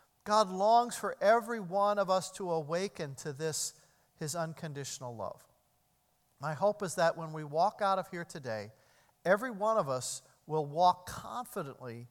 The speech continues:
in the truth of this new identity. All throughout Scripture, we see reminders of this identity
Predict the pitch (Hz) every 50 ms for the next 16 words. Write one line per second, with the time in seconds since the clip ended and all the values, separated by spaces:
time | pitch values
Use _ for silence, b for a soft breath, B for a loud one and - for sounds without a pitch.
0 | b b b b b b b _ - 165 156 156 156 - - - - 220 208 196
1 | - - 156 139 127 139 156 156 147 - - - - 156 151 147 143 143 143 143
2 | - _ _ - 123 127 123 120 123 117 120 113 104 - - _ _ _ _ _
3 | _ _ _ _ _ _ b b b b b b b b b 165 180 196 202 -
4 | 226 208 185 175 170 - - - 185 160 - - 156 143 139 147 - - - 190
5 | 165 156 151 147 151 151 160 170 170 156 147 135 - 143 127 123 131 123 - -
6 | 131 117 117 117 120 117 117 113 113 117